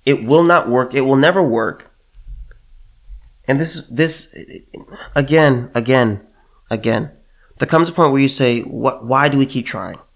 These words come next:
Why do you keep trying?" I don't try to, I don't, let me say this. I don't try to convert the left anymore.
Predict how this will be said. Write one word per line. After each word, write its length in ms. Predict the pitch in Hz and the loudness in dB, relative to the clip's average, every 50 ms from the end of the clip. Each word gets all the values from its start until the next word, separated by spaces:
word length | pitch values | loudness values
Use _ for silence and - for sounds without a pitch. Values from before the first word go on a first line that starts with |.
| _ _ _ _ _ _ _ | _ _ _ _ _ _ _
Why 140 | - - 156 | 2 2 4
do 60 | 165 | 4
you 60 | 170 165 | 2 0
keep 120 | 170 147 | -2 -2
trying?" 200 | 139 127 117 117 | 0 0 0 0
I 120 | - 165 185 | 0 2 2
don't 200 | 190 196 185 190 | 4 2 2 0
try 300 | - 180 170 175 180 175 | -4 -2 0 0 0 0
to, 200 | 165 156 - - | -2 -2 -2 -2
I 60 | 170 | -4
don't, 120 | 170 - | -4 -4
let 80 | 151 175 | -4 -6
me 60 | 185 | -4
say 80 | 175 175 | -4 -4
this. 180 | 156 127 - - _ _ _ _ _ _ _ - | -6 -8 -10 -14 _ _ _ _ _ _ _ 0
I 100 | 208 247 | 2 2
don't 160 | 247 226 226 | 2 0 -2
try 160 | - 190 175 | -4 -4 -4
to 60 | 170 | -4
convert 380 | 170 - 131 120 113 117 113 - | -4 -4 -6 -4 -4 -4 -4 -4
the 60 | 110 | -6
left 240 | 117 117 113 - - | -8 -10 -10 -10 -12
anymore. 500 | - 107 104 - - - 82 - - _ | -14 -14 -14 -14 -14 -16 -18 -20 -20 _